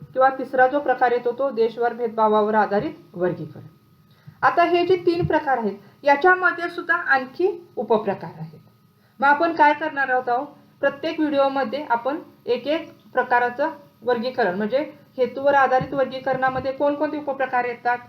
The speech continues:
ते पाहणार आहोत एका व्हिडिओमध्ये. त्यानंतरच्या व्हिडिओमध्ये आपण आरंभ आणि अंतिम ठिकाणावर आधारित वर्गीकरण मध्ये कोणकोणते उपप्रकार येतात ते पाहणार आहोत आणि त्याच्या पुढील व्हिडिओमध्ये आपण हे जे देशवार भेदभावावर आधारित वर्गीकरण आहे त्याच्यामध्ये कोणकोणते उपप्रकार येतात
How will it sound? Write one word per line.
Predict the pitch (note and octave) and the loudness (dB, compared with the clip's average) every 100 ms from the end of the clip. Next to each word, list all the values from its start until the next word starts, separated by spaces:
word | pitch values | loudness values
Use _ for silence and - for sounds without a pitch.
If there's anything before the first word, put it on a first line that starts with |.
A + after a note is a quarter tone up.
| _ _ - | _ _ -6
ते | C#4+ | -4
पाहणार | C#4+ C#4 C4 | -2 0 2
आहोत | B3+ C4 B3+ | 2 0 -2
एका | B3 | 0
व्हिडिओमध्ये. | C4 C4 B3+ B3+ B3+ C#4+ - - - | 0 0 -2 -2 -6 -8 -10 -20 0
त्यानंतरच्या | B3 C#4 C#4 C4+ D4 | 2 2 0 0 2
व्हिडिओमध्ये | C#4+ C4 C4 C4 B3+ | 4 6 4 4 4
आपण | B3+ C4 B3+ | 4 4 2
आरंभ | A#3+ B3 B3+ | 2 2 -4
आणि | C4 C4 | -4 -4
अंतिम | C4 A#3+ B3+ | -10 -14 -16
ठिकाणावर | D4 - B3 B3+ B3+ | -14 -6 2 4 6
आधारित | B3+ A#3+ B3+ A#3+ | 4 2 -2 -2
वर्गीकरण | B3+ A#3 B3 B3 C4 C#4+ - - A3+ | -2 -2 0 2 2 -2 -14 -10 2
मध्ये | C4 D#4 | 4 4
कोणकोणते | D#4+ D#4 D#4 C#4+ C#4+ | 4 4 4 0 0
उपप्रकार | C4 B3+ B3+ B3+ A#3 | 2 4 6 4 4
येतात | A#3 A#3 A#3 - D4 | 2 0 0 -6 -2
ते | D4 | 4
पाहणार | D4 C4+ B3+ | 4 6 4
आहोत | A#3+ A#3 B3+ - _ | 4 2 -2 -14 _
आणि | - C#4+ | -2 2
त्याच्या | C#4 C4+ D4 | 0 2 2
पुढील | D4 C#4+ | 0 -2
व्हिडिओमध्ये | C4 A3+ A3+ A3+ A3 | 0 4 4 2 2
आपण | G#3+ - D4 D#4 - - _ | 2 2 0 0 -10 -20 _
हे | C4 C4 | 4 4
जे | C#4 | 2
देशवार | C4+ C4+ C#4 C#4 C#4 | -4 -4 -2 -2 -2
भेदभावावर | C4+ B3+ C4 B3+ B3+ B3+ | -2 -2 0 2 2 2
आधारित | B3+ C4 C4+ | 0 0 -6
वर्गीकरण | D4 D4+ D4 C4+ B3+ B3 | -6 -6 -6 -4 -4 -2
आहे | A3+ A3 | -4 -6
त्याच्यामध्ये | A3+ - B3 C#4+ D4 D#4 | -6 -8 -2 -2 -2 -8
कोणकोणते | D#4 D#4+ E4 D#4 D4+ | -6 -6 -4 -8 -8
उपप्रकार | D4 A#3+ A#3+ A#3 G#3+ | -8 -6 -4 -2 0
येतात | G#3+ G#3 | 0 2